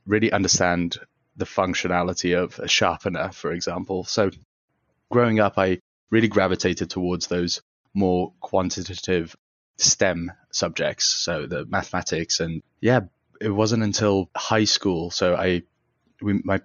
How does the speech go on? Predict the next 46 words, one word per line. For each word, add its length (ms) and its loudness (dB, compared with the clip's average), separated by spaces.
family 320 2
moved 320 2
to 80 -4
the 80 -2
south 260 0
of 100 -4
England. 360 0
I 80 2
grew 200 2
up 120 -2
in 80 2
the 80 0
north 380 2
for 80 -4
the 80 -2
beginning, 360 0
and 80 -2
then 100 -2
we 60 0
moved 280 0
to 60 -4
the 100 0
south, 400 0
and 220 0
I, 320 -2
uh, 260 2
got 180 2
a 180 2
scholarship 600 -2
to 120 -6
go 200 2
to 340 -2
a 120 0
boarding 340 2
school 420 -4
down 240 2
in 200 -2
Dorset, 580 0
a 40 -10
school 240 0
called 200 -2
Canford 380 -2
School. 340 -4
And 300 2
that's 280 0
where 360 4